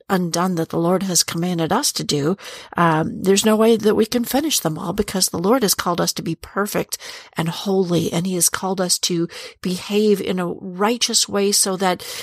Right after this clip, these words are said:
uh, you know, we can't do it on our own. Uh, so instead of feeling the guilt, we need to cry out to the Lord for help in those areas. And so I, I just thought that that was an, an unnecessary burden, an, a question that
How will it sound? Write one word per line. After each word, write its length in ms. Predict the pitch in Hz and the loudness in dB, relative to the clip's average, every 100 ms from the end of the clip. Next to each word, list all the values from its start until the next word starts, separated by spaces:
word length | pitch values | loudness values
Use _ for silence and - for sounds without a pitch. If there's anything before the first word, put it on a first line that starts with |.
| - - | -14 -4
uh, 280 | 170 165 - | 0 0 2
you 100 | 190 | 2
know, 100 | 180 | 2
we 160 | 208 | 2
can't 280 | 262 302 285 | 0 -2 0
do 160 | 208 294 | 2 2
it 80 | 196 | 0
on 140 | 160 | 0
our 220 | - 76 | 0 -2
own. 320 | - 101 98 - | -4 -8 -10 -6
Uh, 180 | 196 175 - - | -2 -2 -2 0
so 220 | - 202 | 2 2
instead 300 | 190 - 254 | 2 0 0
of 80 | 262 | -4
feeling 360 | - 262 202 | -2 0 0
the 80 | 165 | -2
guilt, 280 | 170 196 220 | -2 0 0
we 160 | - 208 | 0 -2
need 160 | 269 | 0
to 80 | 190 | -2
cry 360 | - - 175 185 | -4 -2 0 2
out 240 | 180 - | 2 2
to 300 | - 180 175 - - - | -2 2 0 -2 -12 -12
the 100 | - | -4
Lord 380 | 165 170 185 208 | -2 2 2 2
for 120 | - | 0
help 340 | 156 - 175 - - | -6 -2 -4 -4 -8
in 180 | - 165 | -4 0
those 260 | 165 156 - | 0 2 0
areas. 460 | 156 151 143 - - | 0 -4 -6 -4 -4
And 140 | 175 | 0
so 220 | 185 165 - - - | 0 0 -4 -10 -2
I, 160 | - 247 | -2 2
I 100 | 240 | 2
just 200 | 247 233 | 2 4
thought 200 | 214 196 | 4 4
that 120 | 175 | 2
that 160 | - 170 | 2 2
was 220 | 185 175 | 2 4
an, 180 | 175 175 - | 2 0 -2
an 180 | 170 - | -4 0
unnecessary 760 | 175 165 165 185 - 165 160 | -2 -2 0 0 2 2 0
burden, 520 | 160 170 160 165 165 - | -2 -2 -2 -2 -6 -6
an, 160 | 170 - | -6 -6
a 80 | 165 | -8
question 540 | - 180 - 185 170 | -6 -6 -4 -4 -2
that 240 | 165 165 | 0 -2